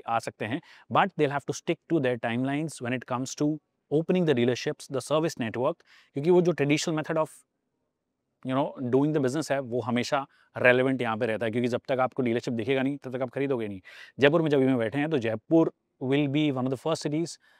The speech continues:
जो राजस्थान में आने वाले हैं, तो जयपुर होगा, जोधपुर होगा, उदयपुर होगा। बाकी जो मेजर सिटीज हैं, उनमें ये already, जो मेजर मेट्रोपॉलिटन सिटीज हैं, उसमें already ये लोग हैं। अ, they start with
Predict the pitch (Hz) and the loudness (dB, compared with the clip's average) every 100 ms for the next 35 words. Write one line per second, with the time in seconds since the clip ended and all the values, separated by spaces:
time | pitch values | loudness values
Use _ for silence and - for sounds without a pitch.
0 | _ 120 123 113 110 131 135 127 131 127 | _ 2 4 2 0 -2 0 0 0 -2
1 | 123 143 139 - 113 117 131 143 139 127 | -2 -6 -8 -10 -4 -2 0 0 2 0
2 | 120 104 131 131 120 110 120 139 143 151 | -2 -2 -2 0 0 0 2 2 2 -4
3 | - _ _ 123 127 175 151 135 131 151 | -12 _ _ 0 0 0 0 0 0 0
4 | 143 139 160 151 131 139 143 - 131 127 | -2 -2 -2 -2 0 2 0 0 -2 2
5 | 135 139 151 104 123 127 123 127 135 120 | 0 2 0 -4 -2 0 2 2 0 0
6 | 143 131 135 131 131 131 135 120 113 131 | 0 0 0 -2 -2 -2 -4 -4 -2 0
7 | 131 127 113 160 - _ _ - - - | 0 2 -2 -4 -8 _ _ -20 -20 -6
8 | 104 113 - 147 147 131 | -2 -2 0 0 0 -2